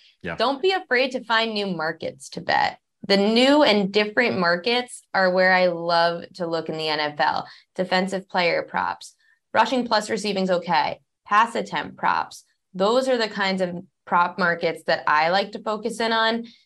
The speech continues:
Speaker 2: The passing, rushing, and receiving yards props for a quarterback, running back, and wide receiver or, or tight end are, they're rough. So I like, um, receptions. I like pass, pass attempts is probably one of my favorite markets. I love defensive player props for total tackles.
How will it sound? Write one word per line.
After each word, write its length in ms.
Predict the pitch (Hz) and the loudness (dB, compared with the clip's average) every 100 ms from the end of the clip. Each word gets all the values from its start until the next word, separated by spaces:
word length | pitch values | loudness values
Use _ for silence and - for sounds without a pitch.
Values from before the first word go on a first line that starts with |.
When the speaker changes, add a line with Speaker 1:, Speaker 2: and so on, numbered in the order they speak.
| _ - | _ -10
Speaker 2:
The 60 | 185 | -6
passing, 480 | 196 196 208 220 214 | 2 2 2 -2 2
rushing, 340 | 190 190 202 | 0 0 -4
and 180 | 170 175 | -2 -2
receiving 540 | 170 - 175 165 170 | -4 -4 -6 -2 0
yards 320 | 170 180 180 | 2 2 2
props 460 | 185 185 180 180 - | 0 4 4 2 -4
for 180 | 165 151 | 0 0
a 100 | 147 | 0
quarterback, 440 | 180 180 175 170 | 0 2 2 0
running 220 | 175 165 165 | -2 -2 0
back, 160 | 160 | -2
and 100 | 170 | -2
wide 140 | 160 160 | -4 -4
receiver 640 | 165 - 165 165 165 165 | -6 -6 -2 2 4 4
or, 280 | - 165 - | 4 2 2
or 100 | 170 | -2
tight 240 | 165 160 156 | -2 -2 -2
end 280 | 151 160 151 | -2 0 -2
are, 180 | 147 147 - - - - _ _ _ _ 240 | -2 -6 -20 -20 -20 -20 _ _ _ _ 8
they're 180 | 277 | 10
rough. 340 | 311 202 - - | 10 8 4 -8
So 220 | - 220 | 4 8
I 160 | 208 226 | 10 8
like, 240 | 233 233 | 8 6
um, 300 | 226 208 208 202 196 | 6 4 2 -4 -2
receptions. 640 | 202 233 214 - 214 208 | -2 2 2 2 -4 2
I 80 | 190 | 2
like 180 | 185 185 | 2 2
pass, 280 | 190 185 - | 0 0 -2
pass 200 | 233 262 | 0 0
attempts 360 | 277 285 302 302 | 2 -2 -2 -4
is 100 | 269 | -8
probably 480 | - 214 190 196 202 | 0 6 6 4 0
one 160 | 190 | 0
of 60 | 185 | 0
my 160 | 185 185 | -2 -2
favorite 320 | 170 180 180 | -2 -2 0
markets. 600 | 196 196 208 202 - - _ | -2 0 0 0 -2 -20 _
I 100 | - | -2
love 240 | 190 196 202 | 2 2 0
defensive 460 | 233 226 233 226 | -2 -2 -4 -8
player 220 | - 190 190 | 0 2 4
props 320 | 196 202 - | 4 2 2
for 140 | 190 | -8
total 360 | 190 185 180 180 | -2 2 2 2
tackles. 640 | 165 156 - 202 208 208 | 2 0 0 0 0 -4